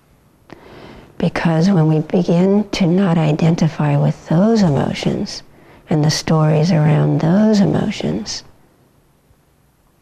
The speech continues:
the self is dying. And it will fight. It takes a very strong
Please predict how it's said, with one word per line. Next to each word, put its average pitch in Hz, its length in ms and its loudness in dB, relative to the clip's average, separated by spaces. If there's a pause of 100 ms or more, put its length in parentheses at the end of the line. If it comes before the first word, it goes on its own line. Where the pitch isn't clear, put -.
(1700)
the - 100 -4
self - 640 -4 (420)
is 147 220 -2
dying. 196 680 -2 (2250)
And 160 160 2
it 165 140 0
will 160 120 2
fight. 214 380 -2 (4000)
It 175 100 -4
takes - 340 -2
a 156 140 0
very 170 560 2
strong 151 1080 0